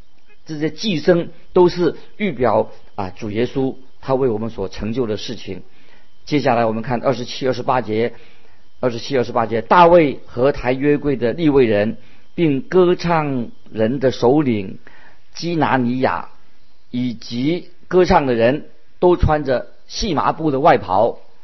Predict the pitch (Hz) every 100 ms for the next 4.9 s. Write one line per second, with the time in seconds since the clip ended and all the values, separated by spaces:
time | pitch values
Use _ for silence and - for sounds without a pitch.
0 | - - - 190 170 175 160 135 - -
1 | - - - 208 220 175 185 127 - -
2 | 156 135 120 - 151 113 117 139 120 117
3 | - - - 123 110 117 143 117 113 147
4 | - - - - - 220 170 175 135